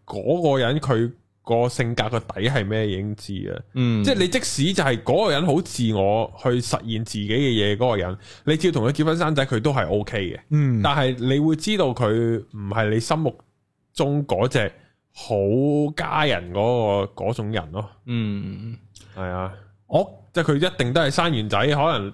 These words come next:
Speaker 1: 兩個禮拜佢，佢就要落床要返工啊，咁樣，你 feel 到佢係會係呢啲咯。
Speaker 3: <laughs> 我喺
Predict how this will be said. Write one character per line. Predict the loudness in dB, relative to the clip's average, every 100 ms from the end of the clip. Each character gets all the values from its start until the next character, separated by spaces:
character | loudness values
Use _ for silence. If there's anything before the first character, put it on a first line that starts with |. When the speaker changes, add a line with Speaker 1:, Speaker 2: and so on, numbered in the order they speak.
| -6
Speaker 1:
兩 | -4 0
個 |
禮 | 0
拜 | 2 2
佢， | 0
佢 | 0 -2
就 | 0 2
要 | 2
落 | 0
床 | -2 -4
要 | 0
返 | 0 2
工 | 0
啊， | 0 2 2 0
咁 |
樣， | 0 -2 -4 -14 _ -2
你 |
feel | 0 2
到 | 2
佢 | 2
係 | 2
會 | 2
係 | 2 0
呢 |
啲 | 0 0
咯。 | 2 0 -4 -12 -20
Speaker 3:
<laughs> | _ _ -2
我 | 0
喺 | 2 0